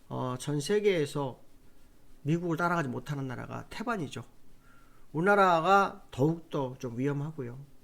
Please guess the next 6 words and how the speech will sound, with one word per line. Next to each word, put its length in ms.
우리나라는 480
지금, 420
어, 280
어저께 400
금투세 640
문제가 640